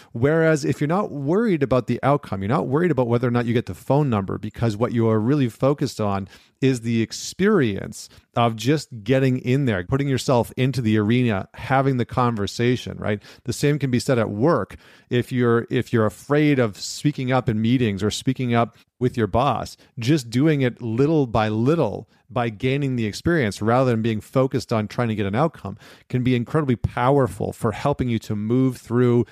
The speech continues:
the natural anxiety that may be present around you speaking up or putting yourself in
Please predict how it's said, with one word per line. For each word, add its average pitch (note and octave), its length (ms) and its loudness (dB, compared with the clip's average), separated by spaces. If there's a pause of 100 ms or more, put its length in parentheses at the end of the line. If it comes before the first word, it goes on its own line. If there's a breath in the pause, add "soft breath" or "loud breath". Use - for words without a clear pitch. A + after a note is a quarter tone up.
(260 loud breath)
the A#2+ 100 -2
natural A#2 760 0 (220 soft breath)
anxiety A2 720 2
that G2 180 0
may A2 220 2
be A2 240 0
present C3 760 -2
around G#2 400 0
you G2 220 -2
speaking G#2 480 -6
up G2+ 220 0 (240 soft breath)
or A2 360 2
putting B2 240 0
yourself A2 520 0
in G#2+ 240 -2